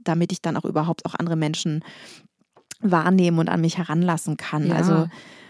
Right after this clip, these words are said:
Speaker 1: und das ist tatsächlich auch so ein, so ein Vorsatz für mich fürs nächste Jahr. Also ich stelle fest, dass ich ganz oft so in meinen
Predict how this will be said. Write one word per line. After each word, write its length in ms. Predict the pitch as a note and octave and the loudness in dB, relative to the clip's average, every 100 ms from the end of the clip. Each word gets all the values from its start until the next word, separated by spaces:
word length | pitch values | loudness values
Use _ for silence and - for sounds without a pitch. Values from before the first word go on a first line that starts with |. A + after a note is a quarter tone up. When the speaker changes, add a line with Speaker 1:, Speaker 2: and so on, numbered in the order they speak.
| - _ _ _ _ - | -20 _ _ _ _ 0
Speaker 1:
und 140 | F#3+ F3+ | 2 2
das 160 | F3+ | 2
ist 140 | F#3 - | -2 -2
tatsächlich 560 | F3+ F#3+ F#3 G3+ - | 0 2 4 2 2
auch 220 | F3+ F3 | 4 2
so 140 | F3+ F3 | 2 2
ein, 120 | F3 | 2
so 100 | F3+ | 2
ein 120 | F3+ | 2
Vorsatz 680 | - F3+ F#3+ F#3 F3 - - | 2 4 4 4 0 -2 -2
für 100 | F3+ | 2
mich 240 | F3 F3 | 2 0
fürs 200 | - F3+ | -2 -2
nächste 380 | F3 F3 F#3 - | 2 2 2 0
Jahr. 280 | E3+ F3 F#3 | 2 4 2
Also 140 | F3 | 2
ich 100 | E3 | -2
stelle 280 | - F#3 E3+ | -2 0 0
fest, 300 | - G3 - | 2 0 0
dass 120 | F3+ | -4
ich 120 | F3+ - | -4 -2
ganz 280 | E3+ G#3 - | 0 0 0
oft 280 | F#3+ - - | -2 -2 0
so 100 | E3+ | 0
in 140 | F3 | 2
meinen 420 | F3 F3 E3+ E3+ | 2 4 2 0